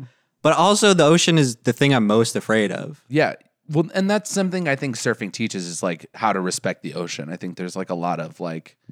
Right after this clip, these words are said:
Speaker 2: people who don't give it the, like, due respect, but people
Speaker 1: Yeah.
Speaker 2: who have been, like, knocked around <laughs> a few times
Speaker 1: Yeah.
Speaker 2: by waves and stuff, like, really understand, like,
Speaker 1: Yeah.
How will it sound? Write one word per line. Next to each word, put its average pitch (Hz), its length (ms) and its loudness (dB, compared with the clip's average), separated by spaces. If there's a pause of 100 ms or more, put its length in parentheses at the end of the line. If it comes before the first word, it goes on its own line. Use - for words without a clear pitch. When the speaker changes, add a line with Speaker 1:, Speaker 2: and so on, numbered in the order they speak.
(200)
Speaker 2:
people 101 280 -2
who 104 120 0
don't 95 400 -4
give 90 180 -8
it 85 160 -10
the, 87 160 -6
like, 82 160 -12 (160)
due 92 180 -4
respect, 78 680 -10
but 80 260 -10 (100)
people 98 200 -2
Speaker 1:
Yeah. 107 60 -2
Speaker 2:
who 127 120 0
have 107 160 0
been, 110 140 -2
like, 98 200 -6
knocked 98 300 -4
around 98 300 -2
<laughs> - 40 -20
a - 40 -20 (200)
few 233 80 -2
times - 340 0
Speaker 1:
Yeah. 147 600 4
Speaker 2:
by 147 220 4
waves 135 400 2
and 123 120 -6
stuff, 120 280 -4
like, 120 160 0
really 139 300 4
understand, 110 880 -2
like, 101 180 2
Speaker 1:
Yeah. 104 360 0